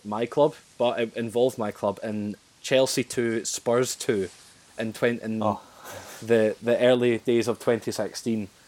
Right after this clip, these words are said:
Speaker 1: The Battle of the Bridge, as it's been so, so, so named since then, because it was one of the feistiest games of football I'd seen in a while. Uh, how Spurs ended that game with eleven men on the park baffles me to this day. And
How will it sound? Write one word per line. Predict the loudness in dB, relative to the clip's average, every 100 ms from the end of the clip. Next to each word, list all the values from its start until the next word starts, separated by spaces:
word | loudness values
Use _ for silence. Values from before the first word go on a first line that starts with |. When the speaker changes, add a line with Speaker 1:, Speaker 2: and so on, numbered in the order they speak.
| _ -2
Speaker 1:
The | 4
Battle | 6 4 2
of | -2
the | 0
Bridge, | 0 0 0 -4 0
as | 0
it's | 0 -4
been | -6 -4
so, | 0 0 0 -2 _ -20 -20 _ _ _ _ _ _ -6
so, | 2 2 2
so | -2 0
named | 0 -2 -6
since | -2 -2 -2
then, | -2 0 0
because | -6 -2 0 0 0
it | -2 2
was | 2 2 0
one | 0
of | 2
the | 2
feistiest | 4 4 6 4 4
games | 2 0
of | -2
football | -4 -2 0
I'd | 0 0
seen | -2
in | -2
a |
while. | 0 0 0 -4 -8 -20 -20 -20 _ _ -6
Uh, | 0 0 0
how | -2 0 2 2 0
Spurs | -2 2 2 2 -2
ended | -2 0 0
that | -2 -2
game | -4 -4 -4
with | -4 -4
eleven | -4 -2 -2
men | -4 -4
on | -6
the | -4
park | -2 0 -2 -8
baffles | -6 2 2 2 -4 -6
me | -8
to | -6
this | -4 -4
day. | -2 -2 -2 -8 -16 -20 -20 -16
And | -10